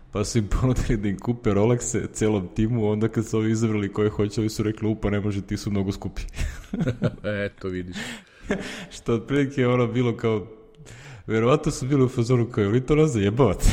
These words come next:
Speaker 1: <laughs> Znaš? I onda su ovaj Joe Biden i ekipa, ili Budens, kako god,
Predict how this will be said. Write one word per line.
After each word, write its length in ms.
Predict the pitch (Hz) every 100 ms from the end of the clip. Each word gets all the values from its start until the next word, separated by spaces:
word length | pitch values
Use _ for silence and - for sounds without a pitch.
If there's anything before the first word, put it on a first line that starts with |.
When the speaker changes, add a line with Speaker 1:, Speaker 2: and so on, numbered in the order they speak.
| - -
Speaker 1:
<laughs> 180 | 135 -
Znaš? 180 | 143 117 - 135 - - - - - 226 208 190 175 - - _ _ _
I 60 | 110
onda 240 | 110 107
su 200 | 104 104
ovaj 240 | 101 98 92
Joe 220 | 90 101
Biden 400 | 95 95 95 92
i 60 | 90
ekipa, 480 | 87 98 - 90 -
ili 180 | - 85
Budens, 460 | 82 92 90 78 -
kako 300 | - - 87
god, 240 | 113 120